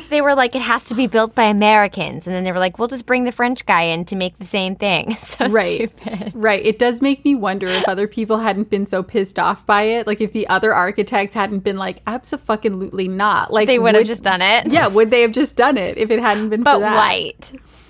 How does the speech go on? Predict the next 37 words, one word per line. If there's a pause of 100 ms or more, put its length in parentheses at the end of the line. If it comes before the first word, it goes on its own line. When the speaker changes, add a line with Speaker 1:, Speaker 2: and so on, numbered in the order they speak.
(800)
Speaker 2:
<laughs>
Red,
white,
and
blue.
Like,
threads
of
steel
in
red,
white,
and
blue (140)
all
the
way
up
and
down.
That's
what
it
would
have
Speaker 1:
So
Speaker 2:
been.
Speaker 1:
American. (800)
Speaker 2:
Oh,
man.
I
have
to
admit,
I
started
to